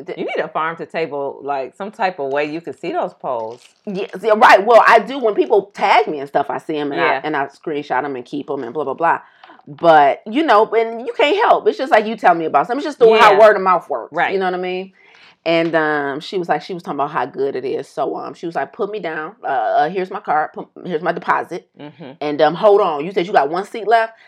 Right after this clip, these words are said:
Speaker 2: Let me call my sister and see if she'll do it with me." She was like, "Let me," like, fr-, from a business standpoint, I still kinda miss how we used to do the business advice on the last podcast,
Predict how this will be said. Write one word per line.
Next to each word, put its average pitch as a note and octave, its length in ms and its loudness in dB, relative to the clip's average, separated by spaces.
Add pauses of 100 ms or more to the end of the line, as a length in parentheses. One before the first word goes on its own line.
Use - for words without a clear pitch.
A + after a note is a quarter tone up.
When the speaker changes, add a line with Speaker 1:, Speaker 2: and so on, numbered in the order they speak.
Speaker 2:
Let A#3 100 2
me B3+ 80 -6
call A3+ 160 4
my E3+ 100 -2
sister F3 280 -10
and D3+ 80 -10
see E3+ 100 -8
if D#3 60 -6
she'll D3+ 180 -8
do D3 140 -6
it C#3 60 -4
with C#3 180 -2
me." G2+ 180 -20 (240)
She - 160 -16
was F3 80 -10
like, D#3+ 160 0
"Let F#3 140 0
me," - 160 -12 (240)
like, A#3 380 4 (1300)
fr-, - 260 -8
from G#4+ 200 -6
a G3 80 -2
business A3 420 0
standpoint, D#3+ 380 -6
I - 40 -2
still - 200 -6
kinda D3+ 200 -8
miss D3+ 200 -8
how C#3 140 -4
we C#3+ 100 -10
used C#3 140 -14
to C3+ 60 -16
do C3+ 100 -8
the A#2+ 60 -6
business C#3 340 -4
advice B2 320 -6
on A#2+ 100 -12
the A2 60 -12
last B2 420 -6
podcast, B2+ 580 -8